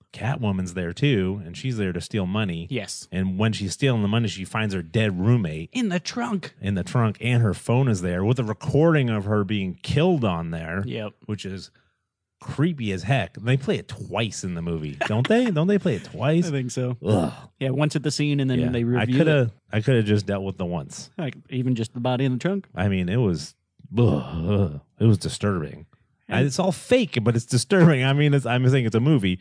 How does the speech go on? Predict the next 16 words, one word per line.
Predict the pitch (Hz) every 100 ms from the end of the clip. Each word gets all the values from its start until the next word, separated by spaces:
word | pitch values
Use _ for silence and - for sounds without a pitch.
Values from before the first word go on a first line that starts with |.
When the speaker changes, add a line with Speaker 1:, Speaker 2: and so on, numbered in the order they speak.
| -
Speaker 2:
Yep. | 120
Speaker 1:
but | 117
it |
was | 165
disturbing | 135 95 - 113 127 98 85
to |
me, | 78 80
that, | 95 95 80 65 165
the | 90
audio | 90 113 98 78
of | 73
that. | 71 73 - _ 381
Speaker 2:
And | 160 151
I'm | 135 135
with | 135 143 160
you, | 175 190